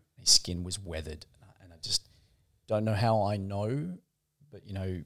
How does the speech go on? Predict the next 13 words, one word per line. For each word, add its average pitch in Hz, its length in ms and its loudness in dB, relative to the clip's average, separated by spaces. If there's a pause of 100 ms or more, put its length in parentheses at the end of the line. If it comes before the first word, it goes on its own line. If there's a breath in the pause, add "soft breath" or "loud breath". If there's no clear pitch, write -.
in 101 120 -8
a 90 60 -4
dream, 95 480 0
these 92 140 -2
states, - 420 0
you 85 80 -4
just 92 160 -2
know 90 420 -2
without - 300 -10
knowing 92 400 -4
how 90 140 -4
you 92 120 0
know. 95 300 0